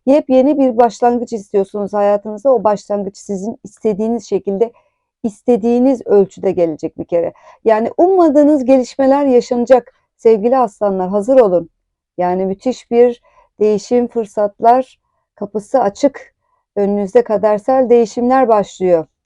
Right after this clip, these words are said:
diyebiliriz. Evet, bakalım şimdi. Şunları şöyle yapalım.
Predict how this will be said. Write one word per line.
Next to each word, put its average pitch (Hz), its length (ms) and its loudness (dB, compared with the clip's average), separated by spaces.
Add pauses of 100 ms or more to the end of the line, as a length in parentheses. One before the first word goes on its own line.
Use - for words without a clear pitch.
diyebiliriz. 196 720 0 (540)
Evet, 240 400 0
bakalım 233 500 -2 (180)
şimdi. - 440 -8 (1300)
Şunları - 340 -12
şöyle - 340 -10
yapalım. 208 460 -10